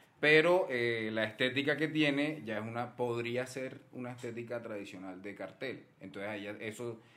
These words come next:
sería publicidad tradicional. Y el mensaje que tiene, a veces, a veces pegan muchos carteles que son solamente, eh, que son de fiestas electrónicas. Entonces la gráfica también viene estereotipada y el mensaje también estere-, es estereotipado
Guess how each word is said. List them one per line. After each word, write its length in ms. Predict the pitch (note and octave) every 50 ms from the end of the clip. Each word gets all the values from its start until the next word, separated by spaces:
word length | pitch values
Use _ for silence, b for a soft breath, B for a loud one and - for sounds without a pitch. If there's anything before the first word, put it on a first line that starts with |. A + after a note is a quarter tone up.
| b b
sería 440 | - B2+ A2+ A2 G#2 G#2+ A2 A2
publicidad 560 | A#2+ B2 A#2+ A2+ A2 G#2+ G#2+ G2+ F#2+ G2 F#2+ F#2
tradicional. 720 | G#2 G#2 G#2+ G#2+ G#2 - A#2 A#2 A#2+ C3+ C#3 A#2+ - - - -
Y 220 | - C#3+ D3+ D#3
el 160 | E3 E3 E3 D#3
mensaje 440 | D#3 D#3 D3+ D3+ D#3 C#3+ D3 D3+
que 80 | D3+ F3
tiene, 280 | D#3 D#3+ D#3 D3+ D#3+ F3
a 100 | E3 C#3
veces, 420 | A#2 A2 G#2+ B2 B2 B2+ C3 C3 - - b b b b b b -
a 140 | - B2 B2+
veces 320 | B2+ C3 C3 - D#3 D3+
pegan 360 | D3+ D#3+ D3+ D3 D3+ D#3+ E3 E3
muchos 320 | E3+ E3+ E3 E3+ E3+ E3+
carteles 460 | E3 D3+ - - - B2+ C3+ D3 D3+
que 120 | D3+ C#3 B2
son 200 | B2 C3 B2+ A#2+
solamente, 840 | - C#3 C3 C#3 C#3 C#3+ C#3+ C#3 C#3+ C#3+ C#3+ C#3+ C#3+ - - B2 A#2
eh, 60 | A#2
que 100 | A#2+ A2+
son 240 | - B2 A#2 A#2+ A#2+
de 440 | B2 B2+ C3 C3+ C3 C3+ C3+ C3 B2
fiestas 840 | B2 C3+ B2+ B2+ B2+ B2+ - C3 C3 C3+ C#3 C3+ C3+ C3 C3 - B B B B B B
electrónicas. 760 | - A#2+ A2+ A2 G#2 - - B2 B2 B2 C3 C3+ C3+ D#3 E3 E3+ - -
Entonces 220 | A2+ G#2+ A2+ A2+ A#2
la 100 | B2 A#2+
gráfica 360 | A2+ A2+ A2+ B2 B2 C3+ B2
también 360 | A#2 A2 G#2+ G#2 G#2 G#2+ G#2+
viene 180 | G#2+ A2 A2 A#2
estereotipada 720 | B2 A#2+ - A#2+ A2 G#2+ G2+ G2 F#2+ - A2 A2 A#2 C3+
y 80 | D3 C#3
el 80 | A#2+
mensaje 360 | A2 G#2 G2 F#2 G2+ G2+ A2 A2+
también 320 | A2 G#2+ G#2+ G2+ G2 G2+
estere-, 260 | G#2+ G#2+ A#2 A2+ G#2+ F#2+
es 320 | G#2 G#2+ G#2 G#2 - - - -
estereotipado 840 | B2 A#2+ A#2+ A#2+ G#2+ G#2+ G2+ F2+ G2 F2+ - G2+ G2+ G2+ G#2+ A2+